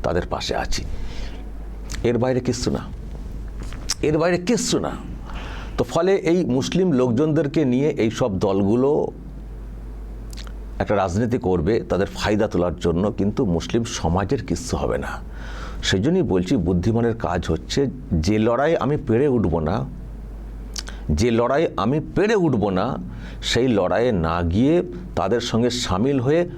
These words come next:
বরং আমাদের দাবি দাওয়াগুলোকে আবদার করতে, মানে, করতে পারবো,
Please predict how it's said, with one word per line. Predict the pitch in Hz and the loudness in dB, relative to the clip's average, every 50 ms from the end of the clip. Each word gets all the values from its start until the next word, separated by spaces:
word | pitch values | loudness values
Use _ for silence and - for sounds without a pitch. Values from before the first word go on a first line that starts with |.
| - - - 76 | -6 -2 0 0
বরং | 101 117 175 185 - 185 - | 2 2 2 0 -2 -2 -2
আমাদের | 90 95 104 107 117 160 156 135 90 | 0 0 0 0 2 2 2 2 2
দাবি | - 82 87 92 127 127 | 0 0 0 2 2 2
দাওয়াগুলোকে | 104 87 80 82 87 92 98 107 107 - - - - | 2 2 2 2 2 2 2 2 2 0 -2 -2 -2
আবদার | - 98 101 95 87 - 95 - | -2 -2 -2 0 -2 -2 -2 -2
করতে, | - - - - - - - - - - - | -2 -2 -4 -4 -6 -10 -10 -10 -10 -8 -4
মানে, | - 85 92 - - - - 90 | -2 0 0 0 -2 -2 -2 0
করতে | 98 98 - - 101 | -2 -2 0 -2 -2
পারবো, | 87 98 95 98 101 127 165 185 180 | 0 0 0 0 2 2 0 0 -2